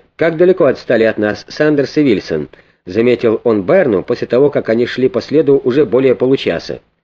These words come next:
«Не обождать ли нам их? Четверо могут сделать больше, чем двое».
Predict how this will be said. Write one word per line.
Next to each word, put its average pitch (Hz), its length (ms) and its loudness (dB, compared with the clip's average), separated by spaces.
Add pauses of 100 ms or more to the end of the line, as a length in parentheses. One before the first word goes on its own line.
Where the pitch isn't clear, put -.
(440)
«Не 104 140 0
обождать 117 440 0
ли 139 100 2
нам 98 200 0
их? 78 260 -6 (300)
Четверо 160 560 2
могут 151 260 2
сделать 147 280 2
больше, 156 280 2
чем 101 200 -2
двое». 80 380 -2